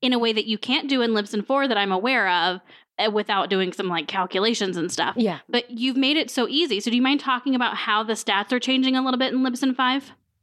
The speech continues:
Speaker 2: Yeah. So just whenever we say stats are changing, folks, don't get freaked out. The actual delivery or the statistics or the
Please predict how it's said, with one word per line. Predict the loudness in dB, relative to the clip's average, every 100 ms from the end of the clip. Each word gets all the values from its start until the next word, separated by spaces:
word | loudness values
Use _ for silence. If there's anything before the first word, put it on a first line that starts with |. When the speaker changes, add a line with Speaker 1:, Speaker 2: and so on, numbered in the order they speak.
| _
Speaker 2:
Yeah. | -4 -2 -2
So | -2 -2
just | 0 -2 -2 -2
whenever | 0 0 0
we | 0 0
say | 0 0
stats | 0 -2 0 0
are | -2
changing, | 0 0 2 0 -2 -4 -8 _
folks, | -4 -2 -2 -4
don't | -2 -4 -6 -6
get | -6
freaked | -2 -4 0
out. | 0 0 0
The | -2 0
actual | -2 -2 0
delivery | 0 0 0 2 2 2 2
or | 0
the | 0
statistics | -4 -8 -4 -4 -2 -4 -4 -2
or |
the | 0 0